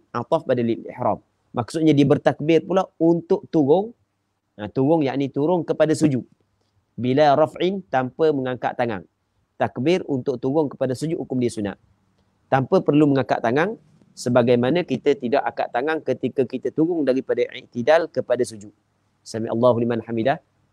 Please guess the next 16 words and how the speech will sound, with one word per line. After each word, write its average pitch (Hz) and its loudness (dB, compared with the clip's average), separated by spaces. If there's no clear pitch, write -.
Terus 127 4
kita 117 -2
su-, - -6
tu-, 123 -6
turun 175 2
tanpa 120 0
kita 117 0
angkat - -6
tangan 147 0
untuk - 2
turun 139 6
kepada 120 -4
sujud. 107 -6
Okey, 123 -2
itu 143 2
sama. 127 0